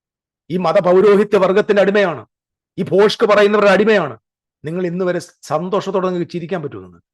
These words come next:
ആനന്ദിക്കാൻ പറ്റുമോ? നിങ്ങൾക്ക്, നിങ്ങൾ ഭയത്തിലാണ്. നിങ്ങൾക്ക് രക്ഷയെക്കുറിച്ചുള്ള ഭ-, ഭയം, നരകത്തെക്കുറിച്ചുള്ള ഭയം, പിശാചിനെക്കുറിച്ചുള്ള ഭയം, ഭാവിയെക്കുറിച്ചുള്ള ഭയം, കുഞ്ഞുങ്ങളെക്കുറിച്ചുള്ള ഭയം, എല്ലാ ഭയത്തിന്റെ ആ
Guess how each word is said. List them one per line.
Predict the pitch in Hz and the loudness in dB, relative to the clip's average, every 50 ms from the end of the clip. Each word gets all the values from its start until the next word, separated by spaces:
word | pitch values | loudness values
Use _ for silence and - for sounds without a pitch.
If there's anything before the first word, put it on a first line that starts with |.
| _ _ _ _ _ _ _ _ _ - - | _ _ _ _ _ _ _ _ _ -16 -10
ആനന്ദിക്കാൻ | 127 156 185 202 202 196 202 - 190 156 | -8 -6 -4 -4 -4 -4 -4 -4 -4 -6
പറ്റുമോ? | 127 110 - - - | -6 -12 -16 -20 -20
നിങ്ങൾക്ക്, | _ _ _ _ _ _ _ _ _ _ _ _ _ _ _ _ _ - | _ _ _ _ _ _ _ _ _ _ _ _ _ _ _ _ _ -18
നിങ്ങൾ | 117 135 135 127 - | -14 -12 -12 -12 -10
ഭയത്തിലാണ്. | 110 143 147 135 139 120 107 107 | -10 -10 -10 -10 -12 -12 -12 -10
നിങ്ങൾക്ക് | 131 151 165 151 180 175 - - - - - - _ _ - | -8 -8 -8 -4 -4 -6 -6 -6 -16 -20 -20 -20 _ _ -8
രക്ഷയെക്കുറിച്ചുള്ള | 123 139 139 - 202 196 190 196 175 151 175 160 156 - | -8 -6 -4 0 0 0 0 0 -4 -6 -4 -6 -6 -6
ഭ-, | 135 135 - - | -8 -16 -12 -10
ഭയം, | 127 127 113 98 95 107 | -10 -10 -10 -10 -8 -6
നരകത്തെക്കുറിച്ചുള്ള | 123 143 165 175 196 190 - 185 151 170 151 - 113 135 | -4 -4 -2 0 -2 -2 -2 -4 -6 -6 -8 -8 -8 -8
ഭയം, | 120 110 113 117 101 90 - | -8 -10 -10 -12 -12 -14 -14
പിശാചിനെക്കുറിച്ചുള്ള | 143 135 180 185 202 196 202 196 185 - 180 165 - 160 143 | -12 -6 -2 -2 0 0 0 0 -2 -4 -6 -8 -8 -8 -8
ഭയം, | 127 120 123 147 147 117 95 _ _ _ _ _ - | -8 -8 -8 -8 -8 -10 -12 _ _ _ _ _ -6
ഭാവിയെക്കുറിച്ചുള്ള | - 160 185 190 202 214 196 156 185 170 170 160 139 | -2 0 0 2 2 0 0 0 -2 -6 -4 -6 -6
ഭയം, | 113 117 143 165 160 131 | -4 -4 -4 -4 -4 -4
കുഞ്ഞുങ്ങളെക്കുറിച്ചുള്ള | 127 156 170 208 208 214 208 180 190 185 165 175 156 | -6 -6 -6 -2 0 0 0 0 0 -2 -2 -2 -4
ഭയം, | 151 143 143 175 185 127 113 _ _ _ _ _ _ _ _ _ _ - 143 | -2 -4 -4 -6 -8 -10 -12 _ _ _ _ _ _ _ _ _ _ -12 -6
എല്ലാ | 147 160 180 196 202 202 208 208 208 214 208 196 170 139 - | 0 0 0 0 0 -2 -2 0 2 2 2 2 0 -2 -4
ഭയത്തിന്റെ | 147 170 180 196 202 196 - - 202 185 180 185 185 185 190 - _ _ _ _ _ _ _ _ - | -2 0 2 2 0 -2 -2 -4 -4 -2 -2 -2 -2 -4 -4 -10 _ _ _ _ _ _ _ _ -8
ആ | 123 143 160 175 185 190 196 | -4 -2 0 0 2 0 0